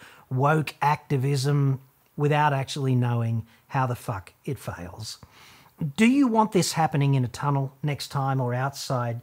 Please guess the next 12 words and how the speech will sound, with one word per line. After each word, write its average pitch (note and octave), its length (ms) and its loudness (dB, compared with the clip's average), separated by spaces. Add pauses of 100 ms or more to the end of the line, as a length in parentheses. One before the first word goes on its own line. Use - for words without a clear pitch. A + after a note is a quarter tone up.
your A#2+ 400 -4
kid's A#2 360 -6
school? A2+ 560 -8 (380)
'Cause - 400 0 (400)
that's G3+ 300 -2
what A#3+ 180 -2
we're E3 160 2
really C#3 260 2
talking A2 480 -8
about G2 360 -8
here. A#2 280 -6
It's A3 240 -8